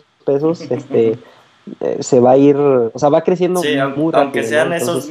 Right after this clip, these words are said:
Speaker 2: mismos
Speaker 1: este,
Speaker 2: dos
Speaker 1: es
Speaker 2: pesos, pero creciendo el número de usuarios, de-, es la otra forma de crecer en, en ingresos, ¿no? Muy bien.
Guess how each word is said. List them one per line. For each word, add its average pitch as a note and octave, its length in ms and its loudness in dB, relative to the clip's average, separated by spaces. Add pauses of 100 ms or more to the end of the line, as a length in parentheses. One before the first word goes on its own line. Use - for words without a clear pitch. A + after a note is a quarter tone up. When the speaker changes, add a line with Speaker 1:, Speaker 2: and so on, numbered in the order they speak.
Speaker 2:
mismos - 160 -2
Speaker 1:
este, - 120 -2
Speaker 2:
dos - 120 -2
Speaker 1:
es - 60 -20
Speaker 2:
pesos, A#2+ 300 -4
pero B2 200 -6
creciendo C3+ 400 -10
el D3 80 -10
número C#3+ 300 -8
de B2 60 -8
usuarios, C3 400 -2
de-, B2+ 100 -10 (120)
es C3 260 -8
la C3 140 2
otra C3 200 -4
forma C3 320 -6
de B2 100 -6
crecer B2 360 -8
en, A#2+ 220 -8 (360)
en A#2 260 -8
ingresos, A#2+ 580 -6
¿no? - 240 -16
Muy B2 180 -6
bien. A2+ 180 -8